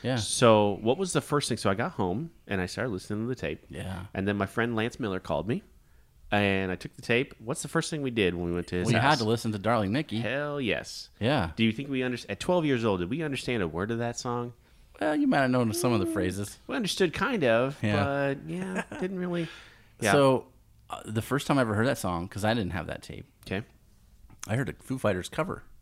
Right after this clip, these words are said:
Speaker 1: of that song.
Speaker 2: Yes.
Speaker 1: Off the X-Files
Speaker 2: Mm-hmm.
Speaker 1: soundtrack.
Speaker 2: Yes.
Speaker 1: And that was where I learned about that song.
Speaker 2: Oh, really?
Speaker 1: Yeah.
Speaker 2: Oh.
Speaker 1: 'Cause I was, I would have only been, like, five when that came out, five or six.
Speaker 2: Okay.
Speaker 1: 'Cause I was eighty-four, I think.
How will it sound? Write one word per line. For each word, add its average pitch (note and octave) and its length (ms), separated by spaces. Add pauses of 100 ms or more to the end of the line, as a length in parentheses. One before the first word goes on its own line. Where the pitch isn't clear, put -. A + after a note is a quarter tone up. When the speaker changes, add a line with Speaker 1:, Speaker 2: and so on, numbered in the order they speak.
(120)
Speaker 1:
of F#2 120
that A2 140
song. G#2 300
Speaker 2:
Yes. F2 580
Speaker 1:
Off F#2 120
the - 120
X-Files B2+ 540
Speaker 2:
Mm-hmm. C#3 220
Speaker 1:
soundtrack. D3+ 140 (180)
Speaker 2:
Yes. E2 340 (560)
Speaker 1:
And F#2+ 140
that F#2+ 140
was F#2 120
where F#2 140
I F#2 80
learned E2 240
about - 220
that D#2 180
song. C#2+ 340
Speaker 2:
Oh, B3+ 280
really? G#3 420
Speaker 1:
Yeah. F#2 440
Speaker 2:
Oh. G#3+ 360 (600)
Speaker 1:
'Cause G2+ 140
I B2+ 60
was, D#3 160
I A2 40 (140)
would B2+ 80
have A2+ 80
only G2 120
been, F#2+ 120
like, F#2 140
five G2 420
when F2+ 120
that - 140
came D#2 120
out, D#2+ 160
five F2 120
or F2 60
six. - 400 (160)
Speaker 2:
Okay. B2+ 240 (600)
Speaker 1:
'Cause - 100
I G2+ 60
was G2 80
eighty-four, G2+ 480
I G2+ 60
think. G#2+ 260